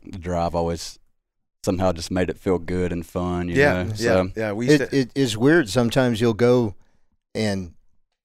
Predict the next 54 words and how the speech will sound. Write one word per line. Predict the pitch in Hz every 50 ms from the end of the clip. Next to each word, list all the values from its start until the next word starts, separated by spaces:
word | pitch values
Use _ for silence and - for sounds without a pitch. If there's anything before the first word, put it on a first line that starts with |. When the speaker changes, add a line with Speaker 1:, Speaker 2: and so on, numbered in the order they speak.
| - - - - - - - - - - - -
Speaker 3:
you'll | 127 123 120
go | 107 131 127
one | 113 113 127 147 143
night | 131 131 131 123 117 - - - - - -
and | 117 113 107 107 107 107 98 101 - - _ _ _ _ _ - 101
we'll | 117 127 135
be | 131 135 131 127
in | 127 127 127
there | 123 120 120 117
and | 107 101 95 98 - - _ _ _ _ _ _ _ _ _ -
Speaker 1:
It'll | 113 113 113
be | 131 131
Speaker 3:
it'll |
be | 123
Speaker 1:
crazy. | - 107 98 101 101 98 95 -
Speaker 3:
it, | - -
it'll | - - - 160 165
be | 160 165
crazy. | 147 - - - 156 160 160 165 151 135 110 117 107
I | 107
mean, | 117 123 127
it'll | 131 135 120
be | 120 120 -
off | - 117 139 165 170 - -
the | - 135 123
rails, | 113 127 135 135 135 135 131 131 123 104 - - - _ _ _ _ _ _ -
and | 127 123 120 120
we'll | 131 123
be, | 113 139 131 - -
like, | 131 131 120 - - _ _ _ _ _ _ -
so | - - 180 165
much | 156 156 147 -
so | - 170 151
that | 120 135 123
I'm, | 135 156 165
like, | 147 120 117 - 123
looking | 131 139 139 - 143 127
at | 117 113 110
him | 135 156 156 165
<laughs> | 151 - -
going, | 226 196 - - 359 - -
"Yeah, | 320 294 311 262
this | 226 208 196 185 - 165
is | 139 -
fun," | - 196 196 196 175
you | 143 139
know, | 139 139
and | 139 135 143 127
we're | 135 139 147
having | - - 139 143 143 147 143
a | 139
great | 131 139 131 123
time. | - 151 156 156 147 139
And, | 120 107